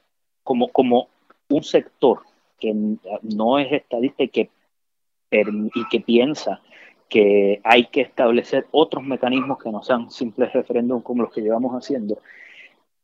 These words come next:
trazando una línea en el suelo para establecer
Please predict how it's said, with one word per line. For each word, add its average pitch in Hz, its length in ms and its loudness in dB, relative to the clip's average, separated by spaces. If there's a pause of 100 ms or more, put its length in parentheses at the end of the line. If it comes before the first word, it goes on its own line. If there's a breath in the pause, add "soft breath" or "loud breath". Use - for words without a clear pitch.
(160)
trazando 151 480 2
una 147 140 -2
línea 151 240 0
en 143 80 -2
el 139 100 -4
suelo 131 380 2 (540)
para 117 460 6 (460)
establecer 123 720 -2